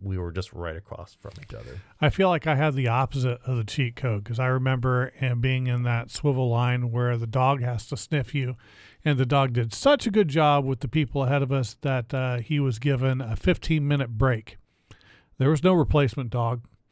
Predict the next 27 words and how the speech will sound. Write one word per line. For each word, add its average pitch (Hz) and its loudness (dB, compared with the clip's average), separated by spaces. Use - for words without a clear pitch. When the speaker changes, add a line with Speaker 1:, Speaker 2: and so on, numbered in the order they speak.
Speaker 2:
There 139 2
was 123 4
no 139 4
other 143 4
thing. 127 0
The 127 4
line 147 2
just 117 0
stopped - -2
for - -6
fifteen 139 0
minutes 117 -4
while 123 -2
the 110 -2
dog 120 2
played 120 2
with 107 0
a 98 -2
ball. 95 -4
Speaker 1:
I 104 4
never 92 4
saw 90 0
a 87 -2
dog 90 2
at 90 0
any 90 0
airport. 92 -2